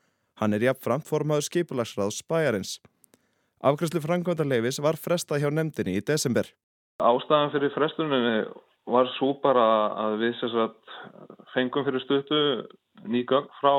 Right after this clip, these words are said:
Speaker 2: Landsneti í þessu máli og sem þurfti svo bara að meta og rýna með aðstoð sérfróðra aðila.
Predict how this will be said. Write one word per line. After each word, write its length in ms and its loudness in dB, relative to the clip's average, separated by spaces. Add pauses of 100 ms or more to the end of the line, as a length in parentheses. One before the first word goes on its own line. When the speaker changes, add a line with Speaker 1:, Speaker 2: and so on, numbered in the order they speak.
(120)
Speaker 2:
Landsneti 560 -4 (720)
í 100 0
þessu 180 -4
máli 340 2 (240)
og 420 -4 (520)
sem 140 -6
þurfti 240 -2
svo 140 2
bara 220 4
að 100 -2
meta 320 2 (160)
og 180 -2
rýna 280 -4 (440)
með 300 -4
aðstoð 320 -6
sérfróðra 520 0 (100)
aðila. 280 -2